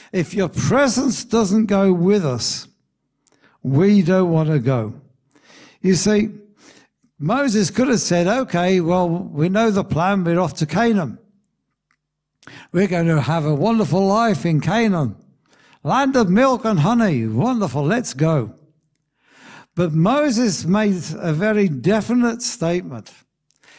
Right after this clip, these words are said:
"If your presence doesn't go with us, we're not going." It isn't Canaan, it's your presence that counts. If you don't go with us, God, we're not going.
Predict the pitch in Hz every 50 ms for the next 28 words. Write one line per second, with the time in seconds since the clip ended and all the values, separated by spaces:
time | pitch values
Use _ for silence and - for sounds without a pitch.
0 | - _ - 180 175 147 - 151 139 135 160 220 269 302 302 - 285 - 131 247
1 | 254 220 156 151 190 156 143 - - - - - 170 180 160 - 170 170 147 147
2 | 165 160 143 143 143 156 160 143 120 - - - - - - 127 165 190 170 151
3 | 147 143 113 101 139 151 170 165 131 101 - - - _ _ _ _ _ _ _
4 | _ _ _ _ _ _ _ _ _ _ _ _ _ _ _ _ _ _ _ -
5 | 185 202 196 240 285 269 208 202 254 254 - - - - 240 269 269 262 233 190
6 | 127 113 117 - - - _ _ _ _ _ _ _ _ _ - 175 - - 165
7 | 170 151 - - 160 196 214 170 131 175 156 - - 143 147 143 - - 147 156
8 | 151 135 127 - - - - _ _ _ _ _ _ _ _ _ _ _ _ _
9 | _ _ - - - 170 147 120 - 151 180 262 330 330 339 311 311 294 262 262
10 | 262 254 254 254 269 262 247 214 143 - - 165 147 135 127 120 110 - - _
11 | _ _ _ _ _ _ _ _ _ _ _ _ _ - 131 151 185 185 180 170
12 | 147 123 147 151 165 160 135 110 104 -